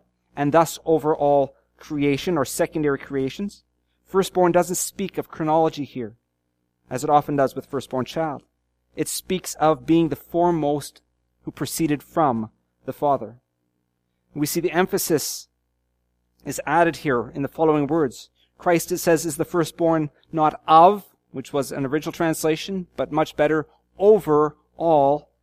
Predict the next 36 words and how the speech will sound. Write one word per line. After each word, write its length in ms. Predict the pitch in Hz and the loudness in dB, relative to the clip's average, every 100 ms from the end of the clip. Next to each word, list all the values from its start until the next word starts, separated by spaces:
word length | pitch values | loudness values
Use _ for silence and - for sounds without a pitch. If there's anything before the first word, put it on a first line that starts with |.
| _ _ | _ _
creation. 640 | 175 170 190 - 123 120 _ _ _ _ _ _ | 0 2 2 0 -8 -12 _ _ _ _ _ _
That 140 | 160 | -2
is, 220 | 180 175 - | 0 -2 -4
he 200 | 185 175 | -6 -2
is 200 | 165 - | -2 -2
the 100 | 160 | -8
supreme 520 | - - - 226 208 | -8 -8 -2 2 2
one 360 | 139 120 170 - _ _ | 2 0 -6 -12 _ _
who 120 | - | -4
has 160 | 170 - | -4 -4
come 280 | - 185 170 | -2 0 -2
from 360 | - 185 208 | 0 2 2
God 400 | 143 131 127 131 - _ | 4 4 4 0 -6 _
and 120 | - 156 | -4 -2
as 80 | |
such 220 | - 185 180 | 0 0 0
has 140 | 156 | -2
been 120 | 160 | -4
placed 400 | 147 180 170 - | -4 -2 -2 -4
in 160 | - 170 | -6 -4
authority 640 | 160 - 185 147 - 135 - _ - | -4 -2 -2 -2 -6 -10 -12 _ -6
over 240 | 151 143 | -2 0
all 240 | 147 143 139 | 2 4 4
that 120 | 131 | 0
is 260 | 127 - - _ | -2 -4 -16 _
created. 680 | _ 147 143 160 170 117 - _ _ _ _ _ _ - | _ -6 0 0 -2 -8 -12 _ _ _ _ _ _ -4
And 100 | 160 | -4
the 60 | |
passage 460 | - 165 160 165 - | 2 2 2 -4 -4
continues 460 | 165 - 202 170 - | -4 0 2 0 0
to 80 | |
affirm 320 | 151 - 156 151 | -6 -2 -2 0
that 140 | 147 | -2
very 280 | 123 147 156 | 0 0 0
same 240 | - 160 | 0 -4
thing. 400 | - 208 202 120 | -2 -4 -4 -6